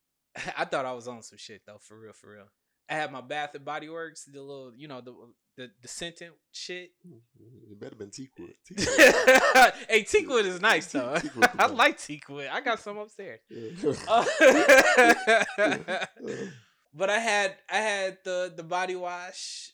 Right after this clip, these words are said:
Speaker 1: and I had the lotion with me, too. So I sh-, I showered with the body wash, and I lotioned myself up with the, uh, with the same scent, whatever. And she took a shower, whatever, afterwards. And then it's, you know, we get into bed. And then I noticed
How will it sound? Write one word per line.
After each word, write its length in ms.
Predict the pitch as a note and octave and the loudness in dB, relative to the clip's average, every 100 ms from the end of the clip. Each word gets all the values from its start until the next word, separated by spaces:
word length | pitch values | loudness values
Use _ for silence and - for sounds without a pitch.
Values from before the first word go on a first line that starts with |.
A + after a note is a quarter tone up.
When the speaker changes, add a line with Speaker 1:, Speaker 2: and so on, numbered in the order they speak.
| _ | _
Speaker 1:
and 160 | F3 F3 | -4 -2
I 80 | E3 | -4
had 300 | E3+ E3 D#3+ | -4 -6 -6
the 60 | |
lotion 460 | D3+ G3 G#3+ - D3 | -10 -8 -8 -12 -20
with 120 | C#3+ | -20
me, 120 | C#3 C#3+ | -20 -20
too. 300 | - G3 B2 | -14 -14 -14
So 600 | - C#3 C3 C3 C3 A#2+ _ _ _ - | -16 -14 -14 -16 -20 -20 _ _ _ -10
I 100 | D3 | -8
sh-, 240 | - - _ | -8 -12 _
I 80 | C#3+ | -12
showered 520 | C#3+ F3+ E3+ E3+ E3 | -8 -4 -2 -2 -6
with 180 | D3 D3 | -12 -16
the 60 | C#3 | -12
body 320 | C#3+ C#3+ C#3+ | -8 -6 -6
wash, 420 | C#3 C3+ C3+ - | -8 -8 -8 -10
and 100 | B2 | -14
I 60 | B2 | -12
lotioned 340 | C3+ B2+ - | -12 -14 -16
myself 520 | A#2+ B2 - B2+ B2+ C#3+ | -20 -20 -20 -20 -20 -18
up 220 | C#3 B2 | -18 -18
with 120 | C3+ C#3 | -20 -20
the, 200 | C#3+ C#3 | -20 -20
uh, 200 | C#3 C3+ C#3 _ _ _ C#3+ | -20 -20 _ _ _ _ -20
with 120 | C#3 | -20
the 80 | C3+ | -18
same 340 | D#3 D3 D3 | -16 -16 -16
scent, 260 | - G#3+ - | -14 -14 -16
whatever. 320 | G#2+ B2 - _ _ _ _ _ | _ -20 -20 _ _ _ _ _
And 140 | C#3+ D3+ | -12 -10
she 200 | A#3+ C4 | -10 -10
took 240 | - C3+ | -12 -14
a 40 | |
shower, 320 | B2+ B2+ A#2 A#2+ | -14 -14 -14 -14
whatever, 500 | C3 C3 A#2+ A#2+ A#2+ _ | -10 -10 -12 -18 -20 _
afterwards. 600 | C#3+ C#3 A2+ A2 A2 - _ _ _ D#3 | -10 -10 -14 -20 -20 -20 _ _ _ -10
And 100 | E3+ | -6
then 200 | E3 D#3+ | -6 -6
it's, 200 | D3+ - | -12 -16
you 220 | D3+ E3+ F#3+ | -20 -20 -18
know, 120 | D3 | -16
we 120 | E3 | -18
get 180 | E3 E3+ | -20 -20
into 160 | E3 | -20
bed. 300 | F3+ D#4+ C#3+ A2 _ _ _ _ | -20 -18 -18 -20 _ _ _ _
And 140 | G3 | -2
then 120 | G#3 B3 | 0 0
I 120 | A#3+ | 0
noticed 720 | A3+ A#3 A#3 G#3+ G3+ - - | -2 -4 -4 -6 -10 -14 -18